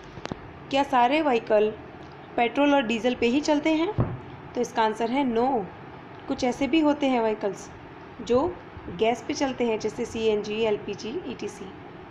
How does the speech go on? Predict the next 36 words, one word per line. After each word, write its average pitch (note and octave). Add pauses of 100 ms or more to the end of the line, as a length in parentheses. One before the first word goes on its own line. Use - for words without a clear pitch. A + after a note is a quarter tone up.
(340)
ओके, D4+ (580)
तो G#3
first -
का A#3+
आंसर A#3
है A#3+
air A3
transport A#3+
and G#3
second G#3
का G#3+
आंसर G#3
है C4 (120)
no। A3+ (960)
अब G#3+
है A#3
fun A3+
time। B3 (540)
Write B3
L B3
for C4+
land A#3
and A3
W A3
for B3+
water A3
and C4 (520)
A D4 (340)
for A#3 (160)
air A#3
transport, G3+ (380)
यानी G3+
A A3
for G#3+ (140)
air B3
transport, D4+